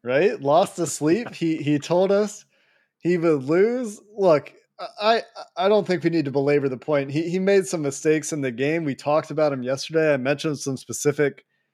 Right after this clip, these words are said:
criticisms that I have of the way the game was managed, the way the game was called. And the thing is, is, is, is he gonna learn from the mistake,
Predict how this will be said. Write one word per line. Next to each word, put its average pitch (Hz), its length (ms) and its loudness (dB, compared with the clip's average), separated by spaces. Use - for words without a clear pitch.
criticisms 156 880 0
that 135 120 2
I 123 140 0
have 147 580 2
of 139 240 -2
the 123 100 -6
way 147 500 0
the 135 160 -6
game 127 200 -2
was 117 160 -8
managed, 165 460 0
the 139 80 -4
way 127 160 -2
the 120 80 -6
game 120 180 -4
was 117 180 -8
called. 165 520 2
And 143 500 2
the 151 160 2
thing 240 300 4
is, 139 540 2
is, 143 160 -4
is, 156 160 -2
is 156 120 -2
he 196 80 -2
gonna 226 160 4
learn 147 340 2
from 143 160 -4
the 135 60 -2
mistake, - 580 -8